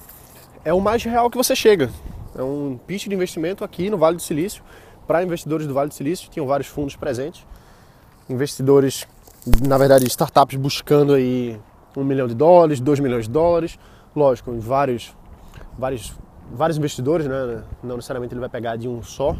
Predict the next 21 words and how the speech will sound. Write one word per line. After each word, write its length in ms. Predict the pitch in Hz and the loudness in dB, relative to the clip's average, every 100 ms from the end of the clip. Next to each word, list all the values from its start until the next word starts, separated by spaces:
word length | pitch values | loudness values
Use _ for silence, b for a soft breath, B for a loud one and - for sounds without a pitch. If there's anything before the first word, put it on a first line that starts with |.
| - | -4
isso. 300 | 170 - - - - - - - - - - B B B B | -6 -6 -16 -20 -20 -20 -20 -20 -20 -20 -18 B B B B
Tinha 80 | - | -12
startups 420 | 156 165 - 143 | -8 -4 -4 -4
muito 880 | 147 143 143 156 208 214 - 147 120 120 | -4 -4 -2 -2 -2 -4 -6 -4 -6 -8
avançadas, 920 | 127 135 131 131 - - 131 160 131 | -6 -4 -4 -8 -10 -2 0 0 -4
faturamento 680 | - 135 - 135 131 135 131 | -8 -10 -6 -6 -6 -6 -4
aí 260 | 123 127 - B B B B B 131 | -4 -4 -8 B B B B B -8
grande, 440 | 123 139 170 165 | 0 4 4 4
relativamente 520 | 131 156 160 151 143 | 2 0 0 -4 -2
grande, 240 | 127 170 151 | -2 0 0
né? 120 | 147 | -2
Algumas 400 | 160 160 190 233 | 2 2 2 0
até 160 | 240 233 | 0 -4
pequeno, 400 | 220 185 202 175 | -4 -2 0 -2
assim, 300 | - 170 139 | -4 -6 -4
razoavelmente 580 | 127 147 147 143 135 | -4 -4 -4 -6 -10
pequeno. 260 | - 120 143 B B B - | -12 -14 -16 B B B -10
Foi 160 | 165 | -6
muito 240 | 156 190 196 | -4 -6 -6
interessante 440 | 185 156 156 151 | -6 -6 -8 -8
ver, 480 | 135 113 139 180 | -10 -6 -2 -2